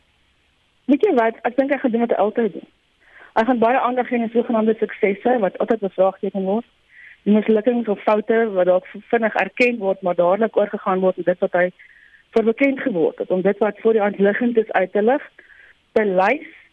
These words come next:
en alles wat gedoen moet word om probleme op te los, uh, wat hy graag wil hê ons moet doen. Die probleem is, dit gaan op die lang termyn nie meer vir hom werk nie. Hy gaan hierdie problematiese persone binne die A N C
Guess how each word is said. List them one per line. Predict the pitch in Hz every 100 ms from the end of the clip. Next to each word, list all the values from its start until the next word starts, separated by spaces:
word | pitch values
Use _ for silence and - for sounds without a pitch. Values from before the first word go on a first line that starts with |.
| _ _ _
en | -
alles | 247 247
wat | 233
gedoen | - 202 208
moet | 214 220
word | 185 190 190
om | 196
probleme | 190 180 180 202
op | 185 175
te | 190
los, | 175 156 156 - - _
uh, | 151 147 117
wat | 170 170
hy | 165
graag | 196 175 170
wil | 160
hê | 151
ons | 156
moet | 175 160
doen. | 156 - - _ _ - - _ _
Die | 202
probleem | 226 196 269
is, | 285
dit | 262
gaan | - 269
op | 262
die | 247 202
lang | 202 240 277
termyn | 247 220 190 196
nie | 208
meer | 190 185
vir | 185 185
hom | 175
werk | 156 160 156
nie. | 170
Hy | 147
gaan | 180 196
hierdie | 185 196 208 - - - _
problematiese | 190 220 202 202 247 262 254
persone | 240 240 226 220 185
binne | 185 196
die | 196 -
A | 190
N | 185
C | 185 185